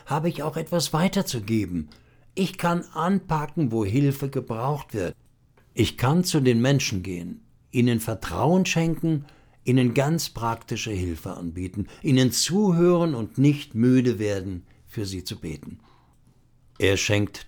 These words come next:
denen Heilung, die ein gebrochenes Herz haben,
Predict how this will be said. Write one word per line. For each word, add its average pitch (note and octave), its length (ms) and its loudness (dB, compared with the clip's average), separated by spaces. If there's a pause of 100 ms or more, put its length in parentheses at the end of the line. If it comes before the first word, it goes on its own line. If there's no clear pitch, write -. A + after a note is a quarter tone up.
denen C#3+ 540 4
Heilung, G#2+ 640 -2
die G#2+ 220 -2
ein F#2+ 180 -6
gebrochenes F#2+ 760 -4
Herz - 380 -10
haben, F2 320 -8